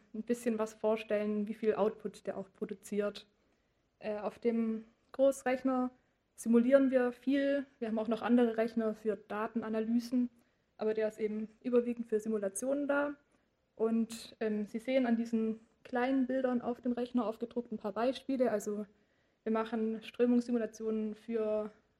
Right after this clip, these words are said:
Autos, um die Aerodynamik zu optimieren zum Beispiel. Wir machen aber auch, ähm, architektonische Projekte, städteplanerische Projekte, ähm, Simulationen aus dem medizinischen Bereich.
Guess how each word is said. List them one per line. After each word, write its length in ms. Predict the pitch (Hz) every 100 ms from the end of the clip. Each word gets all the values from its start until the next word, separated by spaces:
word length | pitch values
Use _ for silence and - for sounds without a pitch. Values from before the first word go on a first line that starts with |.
| _ -
Autos, 760 | 240 240 254 254 247 240 - _ _ _ _ _ -
um 200 | 226 220
die 220 | 220 214
Aerodynamik 600 | 233 247 233 233 233 233
zu 80 | -
optimieren 480 | 220 233 233 233 226
zum 140 | 226
Beispiel. 580 | 220 214 220 226 220 220
Wir 80 | 214
machen 240 | 202 220
aber 200 | 202 196
auch, 180 | 202 208 _ _ _ _ _ _
ähm, 480 | 226 208 208 202 202
architektonische 1300 | - 202 233 - _ _ _ 202 - - 269 262 247
Projekte, 680 | - 240 233 233 233 226 220
städteplanerische 1160 | - 208 220 202 214 220 220 220 214 214 214 208 _
Projekte, 540 | 220 220 - 220 190 -
ähm, 400 | 226 208 208 208 - _ _ _ _ _ _ _ _
Simulationen 640 | 240 220 220 233 240 233
aus 140 | 226
dem 100 | 226
medizinischen 580 | 220 226 - 285 269 277
Bereich. 480 | 254 254 247 247